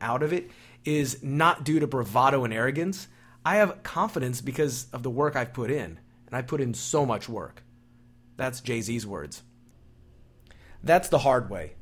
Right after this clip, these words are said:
People prefer Rick Ross's line in the song That Way. People prefer his way. Quote, "Our faucets used to drip. I used to ride the bench,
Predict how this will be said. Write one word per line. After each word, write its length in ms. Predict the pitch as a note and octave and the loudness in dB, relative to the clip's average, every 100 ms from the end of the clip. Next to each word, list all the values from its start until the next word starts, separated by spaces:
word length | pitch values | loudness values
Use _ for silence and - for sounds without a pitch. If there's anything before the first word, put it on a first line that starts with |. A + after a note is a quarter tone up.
| - - | -16 -2
People 320 | A3+ G#3+ F3+ | 0 0 -4
prefer 400 | - D3+ - C#3 | -2 -2 0 0
Rick 200 | B2 B2 | 0 0
Ross's 460 | A#2 F3+ G#3+ F3 A#2+ | 8 8 8 4 0
line 360 | B2 B2 A#2+ | 0 2 0
in 240 | A2+ A2+ A2+ | -2 -4 -6
the 100 | B2 | -10
song 340 | A#2 C#3 A#2 G#2+ | -6 -4 -4 -6
That 420 | G#2 A2 C#3+ D#3 | -8 0 2 2
Way. 380 | B2+ G2+ F#2+ A2+ - - - - | -2 -4 -6 -10 -16 -20 -20 -20
People 260 | - G3+ F3 | -2 0 0
prefer 400 | - C3 B2+ A2+ | -4 -6 -2 -4
his 340 | F#2+ C#3 D3+ | -2 0 0
way. 320 | A#2+ F#2+ D2+ - - - - - - | -2 -6 -8 -14 -20 -20 -20 -20 -20
Quote, 400 | - D3+ A2+ F#2 - - - - - | -6 -2 0 -2 -14 -20 -20 -10 -2
"Our 120 | C3+ | -2
faucets 520 | - D#3+ E3 D3+ - | 4 4 4 0 -4
used 240 | D3 - | -6 -6
to 80 | - | -8
drip. 380 | G#2+ A#2 C3+ D3+ - - | -2 0 0 -2 -10 -12
I 100 | - | -4
used 280 | A#2+ C3 D3 | -2 -2 -2
to 80 | C#3+ | 0
ride 260 | A#2+ C3 A#2 | 2 2 0
the 80 | |
bench, 540 | G#2 C3+ B2 F2+ - | -4 -2 -2 -4 -10